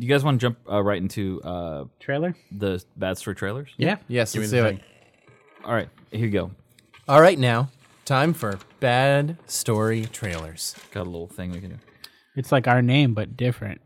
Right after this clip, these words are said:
Speaker 2: but still similar.
Speaker 3: Oh, also, I wanna, I wanna change the name of the, the podcast to Pod Fiction.
Speaker 1: <clears throat> Like Pulp Fiction?
Speaker 3: Yes.
Speaker 2: Mm-hmm.
Speaker 1: Uh, all right, so <laughs> the Bad Story trailers segment of the podcast, we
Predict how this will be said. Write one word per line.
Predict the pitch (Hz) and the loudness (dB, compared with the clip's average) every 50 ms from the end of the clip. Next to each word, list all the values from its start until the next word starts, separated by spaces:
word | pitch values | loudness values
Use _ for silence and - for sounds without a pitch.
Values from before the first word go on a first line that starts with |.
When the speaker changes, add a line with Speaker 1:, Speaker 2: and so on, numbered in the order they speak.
| 135 - | -14 -8
Speaker 2:
but | - 131 113 131 131 | -8 -8 -8 -8 -14
still | - - - 135 131 127 | -16 -8 -4 -2 0 0
similar. | 117 - - 127 135 135 120 95 73 - | -2 -2 -2 -2 0 0 0 -2 0 0
Speaker 3:
Oh, | 131 | 4
also, | 127 135 143 139 - 131 | 6 6 6 6 2 0
I | - 131 | 4 6
wanna, | 165 185 180 165 - | 6 6 6 6 4
I | 147 | 4
wanna | 151 156 156 | 4 4 2
change | - - 156 147 | 2 0 0 2
the | 139 135 | 2 0
name | 127 127 135 131 | 0 0 0 0
of | 131 123 | 0 0
the, | 120 123 123 117 - - - - | 0 0 -2 -2 -4 -8 -10 -8
the | - 117 | -6 -6
podcast | - - 110 113 117 120 - 127 123 123 - _ | -4 -2 -2 -2 -2 -4 -6 -6 -8 -8 -10 _
to | - 120 101 82 | -10 -8 -8 -8
Pod | - - 113 107 107 107 101 | -8 -8 -6 -4 -4 -6 -8
Fiction. | - - 95 92 - - 107 104 117 - | -8 -6 -4 -4 -4 -4 -6 -8 -10 -12
Speaker 1:
<clears throat> | _ _ _ _ _ _ _ _ _ _ _ _ _ _ _ _ _ _ _ _ | _ _ _ _ _ _ _ _ _ _ _ _ _ _ _ _ _ _ _ _
Like | - 80 117 - | -12 -10 -10 -4
Pulp | - 101 - - | -6 -6 -6 -4
Fiction? | - 131 127 - - 135 127 | -6 -8 -8 -6 -8 -6 -6
Speaker 3:
Yes. | 131 127 127 127 135 127 | -4 -4 -6 -6 -8 -10
Speaker 2:
Mm-hmm. | 113 117 127 123 127 - _ _ _ | -10 -10 -12 -12 -14 -16 _ _ _
Speaker 1:
Uh, | - 120 117 117 123 | 0 2 2 4 6
all | 143 143 | 6 6
right, | 127 104 - - | 6 6 2 2
so | - 139 123 113 110 104 - 123 110 98 | 4 6 6 6 4 4 2 0 0 0
<laughs> | 123 - - | -2 -4 -4
the | 151 127 110 | -4 -2 0
Bad | 120 120 127 127 | 2 2 2 2
Story | - 135 117 | 0 -2 -2
trailers | 110 - 113 104 101 95 - | 0 2 0 2 2 0 -2
segment | - - 98 90 95 92 | -2 -4 -4 -2 -2 -2
of | 92 90 | -2 -4
the | |
podcast, | 90 101 92 90 87 - 101 87 87 - - - | -4 -4 -4 -4 -4 -4 -6 -6 -6 -8 -10 -10
we | 98 95 92 90 90 | -8 -6 -6 -8 -8